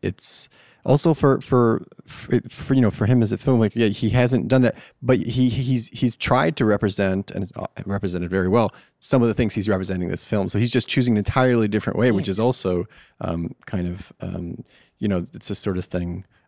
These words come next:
Speaker 1: I don't know. I, I won't say it's, something about it's, like, vaguely Godardian, just the sense of, like, let's completely, like, throw out what we ju-, just did and pick some other entirely, entirely different set of, of ways of,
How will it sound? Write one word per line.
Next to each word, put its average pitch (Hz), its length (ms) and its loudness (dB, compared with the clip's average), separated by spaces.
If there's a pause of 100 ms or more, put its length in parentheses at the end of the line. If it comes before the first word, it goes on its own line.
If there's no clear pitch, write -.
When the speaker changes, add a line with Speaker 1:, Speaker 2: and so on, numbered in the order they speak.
Speaker 1:
I 101 80 0
don't 98 80 0
know. 82 140 -8 (160)
I, - 80 -6 (180)
I - 40 0
won't 135 180 4
say 131 120 2
it's, - 180 -6 (280)
something 196 260 4
about 151 160 6
it's, 123 100 2
like, 110 120 0
vaguely 98 380 0
Godardian, 95 580 -2
just 92 180 -4
the 110 60 2
sense 107 240 0
of, 95 60 -6
like, 98 200 -6
let's 123 140 0
completely, 123 540 -2
like, 98 200 -2
throw 107 280 0
out 101 160 2
what 98 100 -2
we 101 80 -4
ju-, 101 200 0
just 110 300 -2
did 98 300 0 (240)
and 104 120 -4
pick - 200 2
some 98 220 0
other 95 200 2
entirely, 92 640 -4 (540)
entirely 95 300 0
different - 300 -4
set 98 380 0
of, - 300 -8
of 98 120 -8
ways 92 200 0
of, 92 100 -6